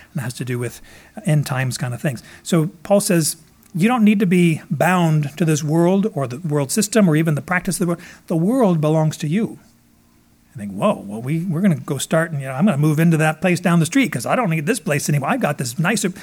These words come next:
somebody, I, it's mine, right?" No, not in that sense. It, you trust God, he'll, he'll lead you forward. But the world belongs to you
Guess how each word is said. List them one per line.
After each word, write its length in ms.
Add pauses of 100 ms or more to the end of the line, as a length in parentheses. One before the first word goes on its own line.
(100)
somebody, 300 (240)
I, 340
it's 260
mine, 300
right?" 260 (120)
No, 260
not 240
in 120
that 180
sense. 280
It, 140
you 120
trust 380 (220)
God, 280
he'll, 160
he'll 260
lead 260
you 100
forward. 360 (440)
But 140
the 100
world 480
belongs 600
to 120
you 380